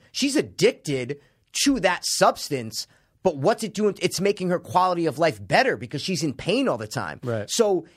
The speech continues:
Speaker 1: it's this fucking weird gray area where, eh, eh, eh,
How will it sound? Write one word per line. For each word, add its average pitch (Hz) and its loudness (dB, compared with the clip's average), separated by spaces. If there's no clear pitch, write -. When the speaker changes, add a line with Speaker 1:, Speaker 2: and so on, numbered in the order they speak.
Speaker 1:
it's 214 0
this 202 -2
fucking 208 -2
weird 202 0
gray 170 0
area 175 2
where, 151 2
eh, 175 0
eh, 175 -2
eh, - -16